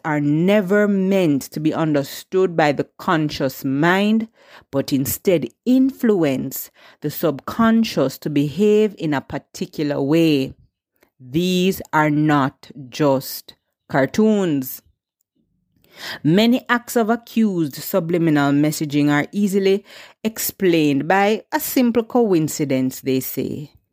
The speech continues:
Like the infamous Disney stories, which were the subject of accusations from the conservative Christian organizations like the American Life League in the nineties, that the company was infusing its movies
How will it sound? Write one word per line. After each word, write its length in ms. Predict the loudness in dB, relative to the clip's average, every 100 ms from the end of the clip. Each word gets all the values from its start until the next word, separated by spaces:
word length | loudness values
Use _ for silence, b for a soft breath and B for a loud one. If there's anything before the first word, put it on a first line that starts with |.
| _ B B -2
Like 260 | 0 2
the 140 | 0 0
infamous 540 | 0 2 2 2 0
Disney 380 | 0 0 2 -2
stories, 460 | -2 0 2 2 0
which 140 | -2
were 120 | -2
the 100 | -2
subject 540 | -2 0 0 0 -2 -2
of 140 | -2
accusations 1000 | -2 -2 -2 2 2 2 0 -2 0 -4 -8 B B
from 340 | -6 0 2
the 80 | 0
conservative 960 | 0 0 2 2 2 2 -2 -2 -4 -4
Christian 500 | -4 -4 -2 -2 0
organizations 1080 | 0 0 2 2 2 0 0 -2 0 -2 -4
like 360 | -2 0 0
the 80 | -2
American 680 | 0 2 2 0 -2 -2 0
Life 320 | 0 0 -2
League 280 | -2 0 0
in 120 | 0
the 80 | 2
nineties, 760 | 2 2 0 0 0 -2 -6 _ B B B
that 180 | -4 -2
the 80 | -4
company 540 | -2 0 2 2 2
was 220 | 0 2
infusing 720 | 2 0 -2 -2 0 0 0 0
its 240 | -2 -4
movies 600 | 0 0 2 2 0